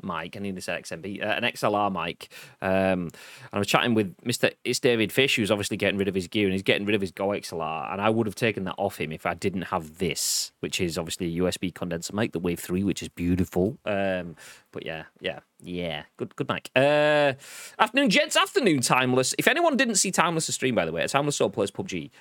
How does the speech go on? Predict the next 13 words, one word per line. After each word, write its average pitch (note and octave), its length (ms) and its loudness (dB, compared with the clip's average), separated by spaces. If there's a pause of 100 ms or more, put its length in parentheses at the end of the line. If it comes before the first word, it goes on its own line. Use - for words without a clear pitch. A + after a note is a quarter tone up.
Um, F2 560 0 (500)
he G#2 680 2
is G2+ 640 4
an A2 80 2
extremely D3 560 2
supportive - 800 0
content A2 380 -4
creator, G#2+ 500 -2
jumps - 400 0
in A2 240 2
everyone G#2 280 4
else's G2 280 0
streams, F#2+ 480 -2